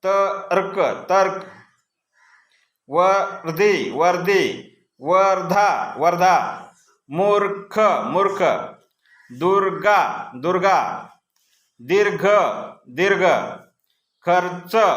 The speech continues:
खर्च. अर्ज, अर्ज. शर्ट, शर्ट. जीर्ण, जीर्ण. पूर्ण, पूर्ण. कृपा, कृपा.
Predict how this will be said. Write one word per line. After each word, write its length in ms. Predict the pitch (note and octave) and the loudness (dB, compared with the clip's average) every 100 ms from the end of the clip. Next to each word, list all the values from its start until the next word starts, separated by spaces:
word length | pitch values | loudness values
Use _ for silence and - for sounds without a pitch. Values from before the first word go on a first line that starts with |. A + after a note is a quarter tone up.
| G2 - | -4 -2
खर्च. 340 | F3+ F#3+ F#3 F3 G#2 F2 - _ _ _ _ _ - | 0 0 0 -2 -4 -6 -14 _ _ _ _ _ 2
अर्ज, 440 | E3+ F#3+ F3 E3 A3 E3 G#2 - - E3+ | 4 2 -2 2 4 4 0 -8 -6 0
अर्ज. 640 | F#3+ G3 F3+ A2+ - - _ _ _ _ | 2 2 0 -2 -4 -12 _ _ _ _
शर्ट, 680 | _ - F#3 F#3 A3+ F#3+ G3+ G#3+ C#3 - - - | _ -2 2 2 0 -4 0 2 0 -4 -12 -6
शर्ट. 500 | F#3 F#3+ D#3+ - - - _ _ _ _ _ _ | 0 0 0 -4 -14 -20 _ _ _ _ _ _
जीर्ण, 440 | A2+ D#3 G3+ G3+ G#3 G#3 A2+ G#2+ - _ - | -8 -2 0 0 0 0 0 -4 -14 _ -18
जीर्ण. 480 | A#2 F#3+ G3+ F3+ G2+ F#2 - _ _ _ _ _ _ _ | -4 -2 0 0 -2 -6 -16 _ _ _ _ _ _ _
पूर्ण, 400 | F3 G3+ G3 G3+ A3 G3 A2 - | -2 -2 -2 0 2 2 0 -4
पूर्ण. 360 | F3+ F#3+ F#3+ C#3+ F2+ - - _ _ _ _ _ _ _ _ _ - | -2 0 2 0 -2 -8 -18 _ _ _ _ _ _ _ _ _ -4
कृपा, 800 | F3+ F#3+ F#3+ - A3 G3+ C3 - - - E3 | -2 -2 -6 -6 0 2 0 -4 -10 -12 -6
कृपा. 680 | F3 F3 E3+ A2+ - - | -6 0 2 2 -2 -14